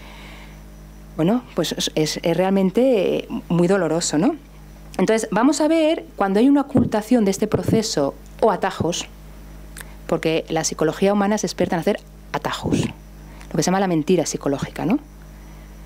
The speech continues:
Hace atajos en vez de afrontar las cosas cara a cara, ¿no? Yo os pongo varios, pero podría haber muchos más. Os pongo los más frecuentes. Uno oculta esta culpa,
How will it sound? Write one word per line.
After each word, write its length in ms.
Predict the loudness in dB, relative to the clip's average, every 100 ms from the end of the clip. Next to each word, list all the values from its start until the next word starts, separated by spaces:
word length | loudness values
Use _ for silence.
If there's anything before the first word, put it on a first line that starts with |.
| -18 -6
Hace 160 | -2
atajos 640 | -2 -2 -2 -2 0 0 0 0
en 100 | 2
vez 120 | 4
de 180 | 2 0
afrontar 540 | -4 0 2 0 -2 -6 -16 -14 -6
las 160 | -6
cosas 300 | -2 -2 -2
cara 220 | -2 -4
a 20 | -4
cara, 220 | -4 -2
¿no? 140 | -2 -2 -16 -14 -4
Yo 80 | -2
os 80 | 2
pongo 240 | 2 4
varios, 400 | 4 2 2 2
pero 200 | 2 0
podría 260 | 2 2 4
haber 140 | 4
muchos 320 | 4 4 0 0
más. 400 | 0 -2 -8 -6
Os 140 | 0 0 2
pongo 240 | 2 4 4
los 200 | 2 2
más 400 | 2 0 -2 -10 -10
frecuentes. 680 | -2 0 2 2 2 -4 -10 -14 -16 -16 -16 -2
Uno 220 | 4 4 4
oculta 600 | 2 2 2 0 -6 -6 -16 -14 -6
esta 280 | -2 -2 2
culpa, 540 | 2 2 -2 -4